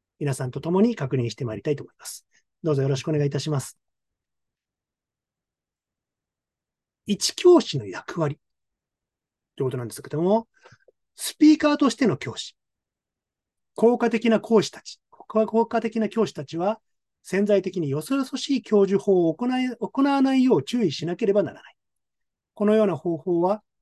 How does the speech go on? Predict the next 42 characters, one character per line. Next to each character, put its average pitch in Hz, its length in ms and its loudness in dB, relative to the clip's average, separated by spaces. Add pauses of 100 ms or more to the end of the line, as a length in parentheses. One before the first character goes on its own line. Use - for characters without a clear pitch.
(260)
接 196 260 -2
近 277 180 2
的 254 200 -2
な 214 100 2
教 180 200 -2
師、 - 180 -14 (240)
学 139 160 -4
生 247 220 -2
の 233 100 0
関 220 220 0
係 220 160 2
性 208 200 0
を 190 80 0
確 - 240 -8
立 262 180 -6
し - 180 -4
よ 240 100 2
う - 20 -4
と 220 80 0
す 208 140 -4
る 214 100 0
試 208 300 2
み 180 100 2
を 156 80 0
妨 175 220 2
害 240 120 -2
す 220 140 -8
る 240 80 -4
も 254 80 -4
の 262 80 -4
で 151 100 -10
あ - 60 -20
る - 100 -20
と。 - 100 -20 (1120)
ま 135 60 -6
あ、 - 20 -8
よ 107 100 -10
そ 170 140 -6
よ 165 80 0
そ 170 120 -4
し - 140 -6
い。 143 180 -6